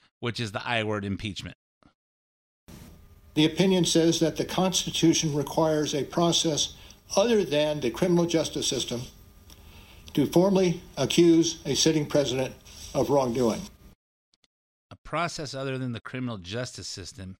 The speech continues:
Speaker 1: Hmm, I wonder what he means. Uh, I guess that would be impeachment. You know, it's kinda like when, uh, Chief Justice Roberts didn't wanna say that Obamacare was illegal. He said, "You know, uh, as we're going into a,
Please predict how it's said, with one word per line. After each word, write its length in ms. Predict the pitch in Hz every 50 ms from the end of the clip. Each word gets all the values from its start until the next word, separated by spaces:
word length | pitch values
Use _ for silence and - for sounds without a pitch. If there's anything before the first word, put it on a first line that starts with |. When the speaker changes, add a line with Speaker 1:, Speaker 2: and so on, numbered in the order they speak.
| _ -
Speaker 1:
Hmm, 200 | 214 208 180 135
I 100 | 113 117
wonder 200 | 131 170 202 226
what 140 | 208 175 165
he 80 | 170
means. 560 | 170 180 196 208 214 190 156 117 82 - - - _ _ _ _ _ _ _ _ _
Uh, 380 | - 165 165 165 165 165 160 170 - _ _ _ _ _ _ -
I 40 | 147
guess 200 | - 170 175 -
that 120 | - 160 151
would 140 | 151 139
be 120 | 127 135 135
impeachment. 540 | 123 123 - - 156 139 - - 104 90 _ _ - - - - _ -
You 60 | 147
know, 100 | 147 156
it's 80 | 143 -
kinda 280 | - - 190 190 175
like 260 | 165 165 165 160 -
when, 260 | 156 156 147 147 143 139
uh, 640 | 135 135 131 127 127 123 120 120 120 120 117 113
Chief 320 | - - - 185 175 -
Justice 420 | - - 156 147 - - 131 107 -
Roberts 540 | 117 117 120 127 123 123 117 - - - - - - - - - - _ _ - 117 107 -
didn't 340 | 185 220 254 269 262 240
wanna 320 | - 226 226 226 220 214 202
say 300 | - - 202 202 196 196
that 120 | 185 180
Obamacare 760 | 165 156 156 147 175 190 190 196 185 - - 180 185 180 170
was 200 | 160 160 147 127
illegal. 800 | 131 139 135 139 147 151 160 160 156 135 127 120 117 120 117 - _ - - - _ _
He 140 | _ - 156
said, 360 | 135 - - 151 147 143 135
"You 80 | 139 147
know, 240 | 156 156 160 160 - _ _ _ _ _ _ _ _ _ _ _
uh, 220 | - 135 131 139 139
as 240 | - 151 151 156 135
we're 220 | 139 147 143 139
going 320 | 127 110 156 170 185 175 170
into 340 | 165 165 147 - 160 151 147
a, 220 | 139 127 139